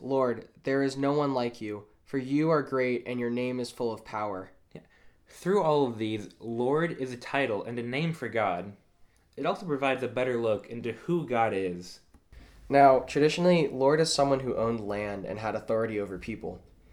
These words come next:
Speaker 1: If you have a relationship with God, God is the Lord of your life. That means God has authority over you.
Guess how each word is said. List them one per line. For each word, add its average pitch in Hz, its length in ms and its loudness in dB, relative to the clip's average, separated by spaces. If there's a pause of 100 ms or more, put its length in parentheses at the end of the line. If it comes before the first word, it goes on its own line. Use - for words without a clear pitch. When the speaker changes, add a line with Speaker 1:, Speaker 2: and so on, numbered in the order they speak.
(200)
Speaker 1:
If 123 160 -4
you 151 80 8
have 165 80 10
a 175 100 6
relationship 131 580 4
with 110 160 -6
God, 113 500 2
God 120 200 6
is 147 100 2
the 143 100 0
Lord 117 300 2
of 98 120 -6
your 101 120 -6
life. 95 400 -6 (140)
That 123 140 0
means 127 220 -2
God 131 220 4
has 127 100 2
authority 117 420 0
over 107 220 -4
you. 98 360 -6